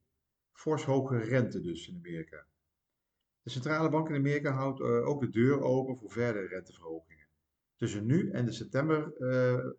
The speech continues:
septembervergadering, dus na de vakantie, krijgen we nog twee, eh, eh, arbeidsmarktrapporten. Dus heel veel macronieuws, twee inflatiemetingen en nog heel veel andere, dus economische data,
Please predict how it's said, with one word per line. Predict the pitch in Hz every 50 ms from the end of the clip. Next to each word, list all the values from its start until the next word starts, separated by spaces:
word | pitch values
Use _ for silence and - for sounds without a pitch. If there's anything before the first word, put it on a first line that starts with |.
| _
septembervergadering, | _ - - 123 - 139 147 160 143 - 143 123 131 143 135 135 135 131 135 123 135 135 143 139 _ _ _ _ _ _ _ _ _ _ _
dus | - 92 98
na | 113 117 117
de | 98
vakantie, | - 104 - 123 127 139 139 135 - 156 147 147
krijgen | - - 131 120 120 120 -
we | 117 110
nog | 107 117 117 117 - _ _ _ _ _ _
twee, | - - 135 135 131 131 127 127 120 117 110
eh, | 104 101 101 98 98 95 92 92 92
eh, | 90 90 90 92 _ _ - 90 92 90 90 90 -
arbeidsmarktrapporten. | - 127 151 147 151 147 147 143 143 139 127 120 127 127 127 - - 120 117 - - 120 127 123 123 - 160 180 - _ _ _ _ _ _ _ _ _ _ _ _ _
Dus | - -
heel | 110 117 120
veel | 120 98
macronieuws, | 87 90 104 120 123 - 143 135 127 127 135 160 185 - - - - - _ _ _ _ _ _ _ _
twee | _ - 160 156 131
inflatiemetingen | 113 - - 131 123 131 143 131 - - 147 131 135 135 147 143 143 143 151 160 185 233 - - _ _ _ _ _ _ _ _ _ _ _ -
en | 117 117
nog | 123 123 127
heel | 131 147 160 160
veel | 165 143 135
andere, | 135 135 135 127 123 123 120 120
dus | 120 120 120 -
economische | 131 120 - 120 113 120 117 110 - -
data, | - 107 107 110 113 123 120 - 139 135 156 185 -